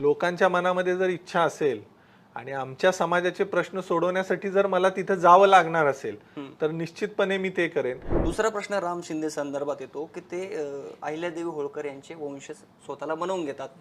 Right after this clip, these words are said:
Speaker 1: हो.
Speaker 2: आता तुम्ही होळकरांचे वंशज आहेत, मी तुम्हाला थेट विचारतो, राम शिंदे हे अहिल्यादेवी होळकर यांचे वंशज आहेत का?
Speaker 1: नाही, मला आता तुम्हाला एक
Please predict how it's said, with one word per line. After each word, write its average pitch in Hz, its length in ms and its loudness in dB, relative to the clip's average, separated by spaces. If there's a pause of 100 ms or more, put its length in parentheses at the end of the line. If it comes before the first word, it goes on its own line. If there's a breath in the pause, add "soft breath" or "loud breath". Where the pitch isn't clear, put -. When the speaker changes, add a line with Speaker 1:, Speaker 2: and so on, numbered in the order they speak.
Speaker 1:
हो. 120 240 -10
Speaker 2:
आता 147 180 -2
तुम्ही 185 200 -4
होळकरांचे 180 580 2
वंशज 160 360 -4
आहेत, 156 140 -4
मी 165 120 -10
तुम्हाला 185 200 -4
थेट 196 320 0
विचारतो, 151 540 -8 (320 soft breath)
राम 175 320 4
शिंदे 170 300 -6 (560)
हे 175 100 -4
अहिल्यादेवी 170 580 -2
होळकर 147 320 -4 (120)
यांचे 143 280 -8
वंशज 139 380 -12
आहेत 143 200 -8 (100)
का? - 80 -16 (720 soft breath)
Speaker 1:
नाही, 156 120 -10
मला 151 240 4
आता 175 180 2
तुम्हाला 170 360 -2
एक 175 240 -4